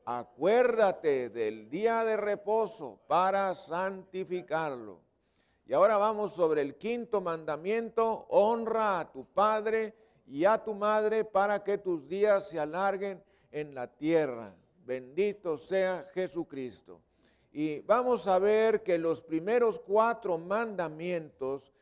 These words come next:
regulan nuestra relación vertical, es decir, nuestra relación con Dios. Y los siguientes seis mandamientos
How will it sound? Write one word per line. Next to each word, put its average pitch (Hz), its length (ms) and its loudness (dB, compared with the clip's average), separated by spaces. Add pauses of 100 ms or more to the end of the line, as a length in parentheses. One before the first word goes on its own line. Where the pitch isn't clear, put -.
(180)
regulan 220 720 0
nuestra 214 600 2
relación 185 840 -2
vertical, 202 800 -2 (580)
es 165 200 -2
decir, 214 680 -2
nuestra 202 800 -2
relación 160 840 -4
con 180 280 -8
Dios. 170 480 -2 (360)
Y 151 120 -6
los 170 220 -2
siguientes 220 680 -2
seis 240 640 0
mandamientos 175 1160 -6